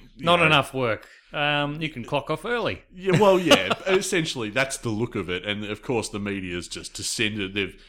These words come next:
Speaker 1: they've just seized upon this and gone,
Speaker 2: Who
Speaker 1: "Oh, it's
Speaker 2: cares?
Speaker 1: disrespectful, disrespectful." I'm like, "Oh, stuff it."
Speaker 2: Oh,
Speaker 1: How m-
Speaker 2: bloody hell. Gold Coast are disrespectful to the A F L game.
Speaker 1: <laughs> Exactly.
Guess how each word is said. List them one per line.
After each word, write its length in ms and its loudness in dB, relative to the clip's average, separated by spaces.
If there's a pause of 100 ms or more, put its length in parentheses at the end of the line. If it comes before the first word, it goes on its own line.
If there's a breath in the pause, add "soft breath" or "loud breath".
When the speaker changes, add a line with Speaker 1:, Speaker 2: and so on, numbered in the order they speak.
(140 soft breath)
Speaker 1:
they've 180 -4
just 460 -4
seized 460 0
upon 260 -4
this 180 -6
and 120 -8
gone, 160 -2
Speaker 2:
Who 120 2
Speaker 1:
"Oh, 80 -2
it's 120 2
Speaker 2:
cares? 160 6
Speaker 1:
disrespectful, 840 -4
disrespectful." 600 -2
I'm 100 -6
like, 140 -10
"Oh, 140 -4
stuff 360 -4
it." 120 -6 (140)
Speaker 2:
Oh, 240 0
Speaker 1:
How 60 4
m- 240 2
Speaker 2:
bloody 240 -2
hell. 160 0
Gold 320 0
Coast 240 -4
are 100 -10
disrespectful 840 -8
to 100 -8
the 160 -6
A 140 -4
F 160 -8
L 80 -6
game. 540 -2
Speaker 1:
<laughs> 1200 4
Exactly. 960 -4